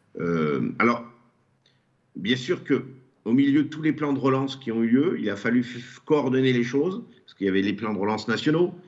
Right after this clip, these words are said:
il y a eu bien sûr les actions régionales, et, et, et nous sommes organisés avec l'État pour que ce soit le plus limpide possible. Ça n'a pas été toujours très simple,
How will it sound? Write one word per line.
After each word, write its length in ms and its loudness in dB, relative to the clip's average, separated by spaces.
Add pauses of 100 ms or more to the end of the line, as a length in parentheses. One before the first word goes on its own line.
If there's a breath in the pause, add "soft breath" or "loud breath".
(280 loud breath)
il 80 2
y 20 6
a 40 6
eu 40 2
bien 160 0
sûr 440 -2
les 220 2
actions 260 -4
régionales, 580 0 (640 soft breath)
et, 120 2
et, 600 0
et 60 -2
nous 180 -2
sommes 220 2
organisés 420 2
avec 140 -4
l'État 260 -2
pour 160 -10
que 80 -18
ce 80 -10
soit 160 -2
le 100 0
plus 160 -4
limpide 320 -2
possible. 300 -10
Ça 100 -6
n'a 60 -4
pas 100 -4
été 140 -10
toujours 180 -6
très 160 -6
simple, 280 -4